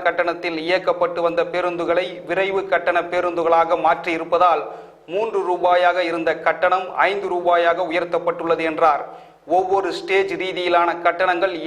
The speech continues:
ஏழு ரூபாய் வரை அதிகமாக உள்ளது என குறிப்பிட்டுள்ளார். ஏற்கனவே பால் விலை ஏற்றத்தாலும்,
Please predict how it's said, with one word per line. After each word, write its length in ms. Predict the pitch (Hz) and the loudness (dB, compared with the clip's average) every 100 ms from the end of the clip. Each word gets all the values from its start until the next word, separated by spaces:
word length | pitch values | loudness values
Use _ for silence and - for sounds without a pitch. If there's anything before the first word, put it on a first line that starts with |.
| 185 | 0
ஏழு 180 | 190 180 | 0 0
ரூபாய் 360 | 180 175 175 170 | -2 2 2 4
வரை 180 | 170 175 | 0 2
அதிகமாக 520 | 156 185 180 175 170 165 | 0 -2 0 0 2 -2
உள்ளது 260 | 165 175 175 | 0 -2 0
என 160 | 160 170 180 175 | -2 -2 -4 -6
குறிப்பிட்டுள்ளார். 680 | 175 170 170 165 165 156 135 - - - - 151 185 | -8 -6 -6 -2 2 2 0 -12 -18 -20 -10 -2 -2
ஏற்கனவே 440 | 190 180 180 190 180 170 | 0 -2 0 -2 0 0
பால் 220 | 180 180 | 0 0
விலை 160 | 175 170 165 | -2 0 -2
ஏற்றத்தாலும், 580 | 170 175 170 170 185 | -2 -2 2 0 0